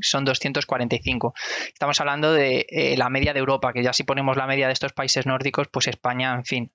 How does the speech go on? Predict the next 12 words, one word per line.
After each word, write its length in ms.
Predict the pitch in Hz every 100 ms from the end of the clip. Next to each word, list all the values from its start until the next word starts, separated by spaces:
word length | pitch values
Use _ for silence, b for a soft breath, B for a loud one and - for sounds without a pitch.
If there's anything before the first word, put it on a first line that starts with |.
| -
eh, 240 | 123 120
quedaría, 440 | 127 127 123 127 127 123 123 123 120 120
pues, 340 | 127 - -
a 100 | 131
la 40 | 127
altura 320 | 123 135 131
del, 340 | 127 127 123 B B B B B -
del 220 | 151 139
betún, 360 | 131 151 127
¿no? 220 | 127 233 -
Pero 160 | - 131
bueno, 260 | 139 117